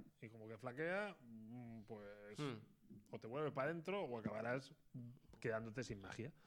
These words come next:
Speaker 2: Sí.
Speaker 1: Bueno.
Speaker 2: Bueno, podría ser una explicación, podría ser una explicación.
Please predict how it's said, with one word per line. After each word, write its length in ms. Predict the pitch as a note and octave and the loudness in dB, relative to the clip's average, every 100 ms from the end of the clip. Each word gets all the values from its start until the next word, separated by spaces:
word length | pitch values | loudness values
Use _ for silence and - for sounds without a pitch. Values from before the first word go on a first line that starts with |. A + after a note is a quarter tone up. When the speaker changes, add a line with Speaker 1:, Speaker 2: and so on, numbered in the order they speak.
| - | -10
Speaker 2:
Sí. 100 | A2 - - - A#2 - - - - - - - - _ - _ _ _ _ - - - _ _ _ _ _ _ _ _ _ _ | -10 -10 -20 -18 -14 -12 -12 -14 -16 -18 -20 -20 -20 _ -20 _ _ _ _ -20 -20 -20 _ _ _ _ _ _ _ _ _ _
Speaker 1:
Bueno. 260 | G#3+ A3 E3 G3 - - - - - | 2 6 6 4 -4 -16 -18 -12 4
Speaker 2:
Bueno, 220 | A#3 D#3 | 8 8
podría 260 | D#3 D3 E3+ | 8 6 6
ser 160 | E3 | 4
una 140 | E3 D3 | 4 4
explicación, 640 | - C3 A#2+ - A2+ D#3+ | 2 -2 -4 -2 -2 -2
podría 300 | F#3 A#2 A2+ | -2 -2 -2
ser 180 | A2 A#2 | -4 -6
una 120 | A2 | -8
explicación. 420 | G#2+ - - - | -10 -10 -10 -10